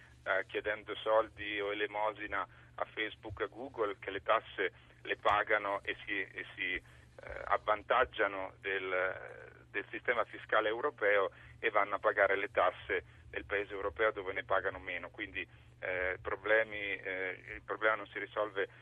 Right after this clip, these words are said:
con la web tax o con soluzioni simili. Il, il problema si risolve con un editore che probabilmente dovrebbe essere puro anche sulla rete, e, e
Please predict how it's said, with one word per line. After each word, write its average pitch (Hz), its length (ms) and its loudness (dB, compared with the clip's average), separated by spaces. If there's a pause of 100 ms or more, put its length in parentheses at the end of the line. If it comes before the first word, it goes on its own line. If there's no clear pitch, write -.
(140)
con 101 160 -4
la 95 80 2
web 95 220 -2 (100)
tax 101 280 2 (200)
o 107 120 -4
con 101 200 -8
soluzioni 104 760 -6
simili. 90 380 -4 (460)
Il, 104 420 2
il 113 100 -6
problema 123 500 2
si 113 80 -8
risolve 113 680 2 (300)
con 104 180 -4
un 104 120 -8
editore 104 840 0
che 98 280 -2
probabilmente 98 800 -2 (260)
dovrebbe 98 300 0
essere 98 240 -4
puro 101 380 -2
anche 95 300 0
sulla 95 240 -2
rete, 95 420 -2 (300)
e, 92 280 -2
e 92 180 -6